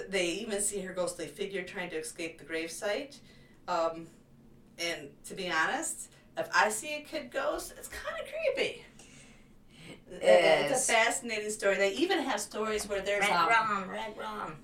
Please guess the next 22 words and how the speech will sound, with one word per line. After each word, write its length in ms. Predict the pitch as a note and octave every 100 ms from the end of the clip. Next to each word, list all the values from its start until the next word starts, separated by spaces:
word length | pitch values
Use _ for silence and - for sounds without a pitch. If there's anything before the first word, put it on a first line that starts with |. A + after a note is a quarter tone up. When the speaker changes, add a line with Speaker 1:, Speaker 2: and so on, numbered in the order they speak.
| F#3
Speaker 1:
there's, 420 | G#3+ G#3 G3 -
I 100 | F3+
forget 400 | F#3+ F#3 G#3 F#3+
in 100 | F#3+
which 140 | G3
state, 340 | - - G3+ F3
I'll 100 | E3
have 180 | F3 -
to 60 |
look 220 | E3+ E3+
it 60 | F3+
up, 260 | F3+ - - - -
but 140 | G3
they 160 | G#3 G3+
have 420 | A3 G3 F#3+ F3+ - -
a 80 | E3+
playground 800 | - A3+ D4+ A3 E3 D#3 E3+ - -
right 400 | F#3 E3 F#3 G3+
next 400 | G3 G3 G3+ - -
to 420 | F#3 D#3 D#3 D#3 - - -
the 80 | E3+
cemetery. 580 | E4 D#4+ - - -